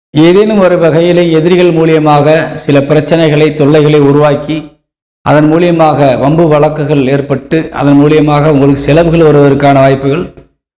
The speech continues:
காணப்படுகிறது. மிகுந்த கவனமாக எச்சரிக்கையோடு நீங்கள் இருக்க வேண்டும். இருந்தாலும் உங்கள் ராசிநாதன் வலிமையாக இருப்பது மட்டுமே உங்களுக்கு ஒரு சாதகமான விஷயம். அதே நேரத்திலே ராசிநாதன் செவ்வாய் உங்கள் ராசிக்கு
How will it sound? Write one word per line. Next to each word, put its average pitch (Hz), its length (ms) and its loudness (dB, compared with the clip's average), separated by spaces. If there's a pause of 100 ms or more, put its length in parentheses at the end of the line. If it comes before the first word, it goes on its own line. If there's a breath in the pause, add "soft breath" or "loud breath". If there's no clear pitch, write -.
(140)
காணப்படுகிறது. 139 720 -4 (160)
மிகுந்த 139 280 -2 (220)
கவனமாக 139 480 0
எச்சரிக்கையோடு 143 560 -2
நீங்கள் 127 220 2
இருக்க 135 240 -2
வேண்டும். - 280 -6 (960)
இருந்தாலும் 165 460 -2
உங்கள் 156 200 0
ராசிநாதன் 175 540 -2
வலிமையாக 165 520 -2
இருப்பது 147 300 -2 (120)
மட்டுமே 165 400 -2 (100)
உங்களுக்கு 139 360 0
ஒரு 123 200 0
சாதகமான 135 580 0
விஷயம். 120 380 -8 (1500)
அதே 151 200 0
நேரத்திலே 180 460 0
ராசிநாதன் 175 580 -2 (1300)
செவ்வாய் 190 420 -2
உங்கள் 170 200 -2
ராசிக்கு 180 420 -4